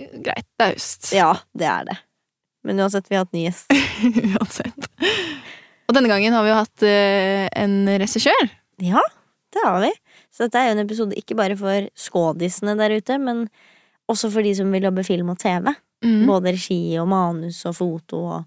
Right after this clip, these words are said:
Speaker 1: Alle som skal inn i film- og T V-bransjen.
Speaker 2: Ja.
Speaker 1: Ja.
Speaker 2: Rett og slett.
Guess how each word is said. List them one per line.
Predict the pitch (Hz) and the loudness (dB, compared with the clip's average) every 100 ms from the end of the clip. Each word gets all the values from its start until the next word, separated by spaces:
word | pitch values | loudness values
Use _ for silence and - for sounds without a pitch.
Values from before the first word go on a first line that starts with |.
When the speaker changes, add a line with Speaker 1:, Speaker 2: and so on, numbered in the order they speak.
| _ _ _ _ | _ _ _ _
Speaker 1:
Alle | 233 214 | 0 2
som | 202 214 | 2 -2
skal | 220 208 | 0 0
inn | 196 | 2
i | 208 | 0
film- | 208 196 | 0 0
og | 208 | 0
T | |
V-bransjen. | 196 202 233 381 403 _ | 0 2 0 0 -4 _
Speaker 2:
Ja. | 190 180 233 - - _ _ _ _ _ | -2 2 2 0 -6 _ _ _ _ _
Speaker 1:
Ja. | 202 - _ | -4 -4 _
Speaker 2:
Rett | _ 202 196 185 - | _ -8 -6 -6 -8
og | 269 | -6
slett. | 285 - _ | -6 -6 _